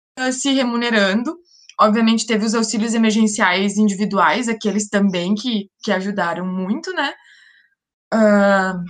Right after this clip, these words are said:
porque, enfim, a gente se viu n-, no começo, assim, bem assustador, porque a gente se viu meio preso, assim, não sabia o que fazer, não sabia como, como agir. Mas depois a gente acabou,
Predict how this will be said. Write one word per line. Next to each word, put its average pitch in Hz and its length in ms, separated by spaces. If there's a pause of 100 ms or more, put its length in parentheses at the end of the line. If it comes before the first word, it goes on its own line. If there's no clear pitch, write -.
(680)
porque, 214 220
enfim, 247 420
a 220 120
gente 202 240
se - 140
viu 214 280 (140)
n-, 208 300
no 208 160
começo, 233 420
assim, 262 280 (540)
bem 233 140
assustador, 247 720
porque 185 460 (760)
a 196 40
gente 190 200
se 220 100
viu 196 200
meio 208 460
preso, 226 360
assim, 208 180
não 185 100
sabia 190 280
o 180 40
que 180 120
fazer, 190 480
não 196 120
sabia 180 280
como, 190 420
como 196 200
agir. 240 360 (480)
Mas 226 140
depois 233 340
a 254 40
gente 262 200
acabou, 277 960